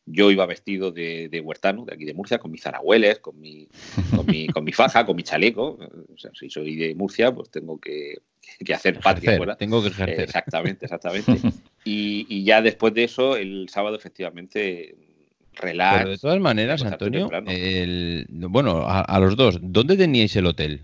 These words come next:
Speaker 2: en, en, en ambos casos? Tino, ¿tú dónde tenías el hotel? Porque hay algo que no me está cuadrando en cuanto a los desplazamientos. Antonio me dice que el mismo viernes estaba recogiendo el dorsal,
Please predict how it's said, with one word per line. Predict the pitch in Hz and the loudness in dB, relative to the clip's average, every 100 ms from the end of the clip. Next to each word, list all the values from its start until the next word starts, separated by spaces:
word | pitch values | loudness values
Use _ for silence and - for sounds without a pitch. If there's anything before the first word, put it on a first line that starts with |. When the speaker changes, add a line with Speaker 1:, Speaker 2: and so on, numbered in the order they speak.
| 95 | -8
Speaker 2:
en, | 92 | -2
en, | 92 92 78 92 92 87 | 0 0 0 0 0 0
en | 98 | 2
ambos | 98 95 92 | 4 4 2
casos? | - 82 85 80 | 0 -4 -2 -4
Tino, | - 120 147 | 0 0 0
¿tú | 147 | 0
dónde | 143 135 113 | 0 0 0
tenías | 107 104 98 | 2 2 0
el | 98 90 | 0 -2
hotel? | 85 82 | -2 -2
Porque | 87 87 101 | -2 0 2
hay | |
algo | 139 156 143 | 4 4 4
que | 127 | 2
no | 123 | 0
me | |
está | 120 - 113 | -2 0 0
cuadrando | 107 104 104 120 131 | 4 4 4 2 0
en | 135 | 0
cuanto | 113 113 110 | 0 0 2
a | 104 | 2
los | 98 | 2
desplazamientos. | 95 101 95 95 113 92 92 | -2 -4 -2 0 0 0 -2
Antonio | 90 127 139 | 0 0 2
me | |
dice | 131 139 131 | 2 2 2
que | |
el | 120 | 2
mismo | 123 127 127 110 | 4 4 4 6
viernes | 120 143 131 98 92 - | 6 4 2 -2 -4 -6
estaba | 98 95 123 123 104 78 | -6 -2 2 2 2 0
recogiendo | 90 90 92 110 127 | -4 -6 -2 0 2
el | |
dorsal, | 123 110 120 135 214 | 2 2 2 2 2